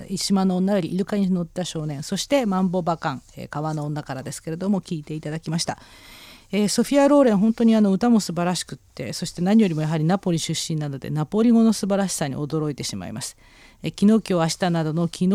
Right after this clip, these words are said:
などの場面などでは、本当にあの、見事なナポリ弁を、まあ、あの、披露してくれてますけれども、その彼女の、えーと、出世作というか、まあ、あの、一番、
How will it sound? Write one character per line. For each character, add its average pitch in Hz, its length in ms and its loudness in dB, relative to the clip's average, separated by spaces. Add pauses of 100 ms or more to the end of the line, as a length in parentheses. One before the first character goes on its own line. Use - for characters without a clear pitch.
(120)
な 170 100 0
ど 139 100 -6
の 131 100 -8
場 139 180 -4
面 147 220 -4
な 139 120 -6
ど 127 80 -12
で 123 80 -8
は、 123 80 -8
本 160 160 -8
当 - 100 -6
に 180 140 0
あ 175 60 -2
の、 165 80 0
見 185 120 4
事 175 240 -2
な 139 80 -6
ナ 139 140 -4
ポ 147 100 -4
リ 151 80 -2
弁 139 280 -6
を、 120 220 -8
ま 127 380 -8
あ、 - 40 -20 (480)
あ 123 120 -10
の、 107 800 -14
披 - 140 -8
露 139 120 -6
し - 80 -6
て 156 80 -6
く 143 100 -14
れ 156 80 -8
て 165 140 -4
ま 180 100 0
す - 80 -6
け 170 100 -8
れ 165 60 -4
ど 156 100 -6
も、 175 220 -2 (560)
そ 247 140 4
の 247 100 4
彼 320 260 2
女 208 160 2
の、 202 320 2
え 165 180 -4
ー - 20 -6
と、 160 160 -4
出 - 180 -4
世 - 240 -2
作 - 300 -6
と 151 80 -8
い 151 80 -6
う 143 40 -10
か、 - 280 -10
ま 165 160 -4
あ、 - 20 -8
あ 147 60 -8
の、 147 240 -6
一 160 180 -8
番、 208 840 -2